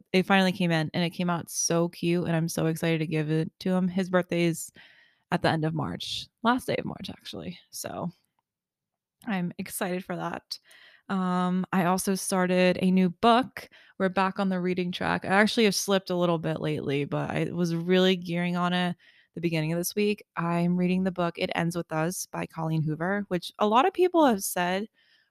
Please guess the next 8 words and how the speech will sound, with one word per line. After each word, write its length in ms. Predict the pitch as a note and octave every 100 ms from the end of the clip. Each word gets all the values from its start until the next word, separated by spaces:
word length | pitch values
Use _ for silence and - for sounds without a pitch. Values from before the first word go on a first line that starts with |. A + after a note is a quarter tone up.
| -
or 80 |
recommended 420 | F3+ F3+ F3 E3+ F3
to 100 | F#3+
me, 180 | F#3 F3+
like, 180 | E3
books 280 | D#3 D#3+ -
by 440 | - F#3 F#3 F#3+ - _ _ _
her. 420 | - G#3+ G#3+ A3